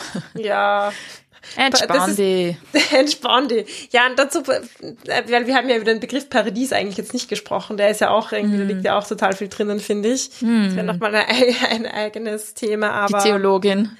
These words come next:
Speaker 1: kommt da durch.
Speaker 2: <laughs> Die Theologin kommt durch. Was heißt das dann?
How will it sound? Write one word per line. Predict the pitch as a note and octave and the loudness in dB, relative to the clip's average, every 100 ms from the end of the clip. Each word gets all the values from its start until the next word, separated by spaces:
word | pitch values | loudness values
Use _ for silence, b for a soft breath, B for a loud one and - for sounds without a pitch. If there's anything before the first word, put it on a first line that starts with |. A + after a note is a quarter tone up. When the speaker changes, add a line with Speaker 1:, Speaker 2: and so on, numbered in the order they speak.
| - | -10
Speaker 1:
kommt | F#3+ F#3 | -8 -6
da | G3 | -8
durch. | G3+ G3 A3 - D#4 | -2 -2 -2 0 -2
Speaker 2:
<laughs> | - | 4
Die | D#4+ | 4
Theologin | - D4 D#4 E4 - C4 - A#3 A#3+ | 4 0 0 0 2 0 0 -6 -6
kommt | - - A3+ - | -10 -12 -12 -16
durch. | - G#3 G3+ _ | -10 -10 -12 _
Was | A#3+ G3 | -20 -18
heißt | - - - | -16 -16 -16
das | F3+ | -18
dann? | F#3+ | -18